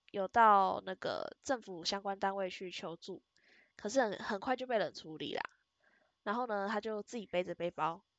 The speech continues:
买着，买了二十几个饼，他就出发了，然后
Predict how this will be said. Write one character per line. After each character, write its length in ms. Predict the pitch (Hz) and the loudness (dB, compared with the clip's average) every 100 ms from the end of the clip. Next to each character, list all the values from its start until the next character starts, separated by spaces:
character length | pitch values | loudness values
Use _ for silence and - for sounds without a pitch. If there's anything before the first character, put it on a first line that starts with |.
| _ _ _ _ - | _ _ _ _ -14
买 180 | 175 | -12
着， 600 | 175 165 170 165 - - _ | -6 -2 -2 -4 -8 -14 _
买 200 | 196 185 | -4 2
了 80 | 185 | 4
二 100 | - | 6
十 200 | 247 180 | 2 -2
几 180 | - 185 - | -10 -10 0
个 160 | 180 - | 0 0
饼， 160 | 160 - _ _ _ | -4 -6 _ _ _
他 140 | - 180 | -6 -6
就 200 | 190 170 | -4 -8
出 200 | - 185 | -8 -6
发 260 | - 165 | 0 4
了， 240 | 160 147 233 - - - - | 4 2 -2 -10 -20 -20 -8
然 120 | 190 | -4
后 480 | 214 196 190 175 | 0 0 0 -4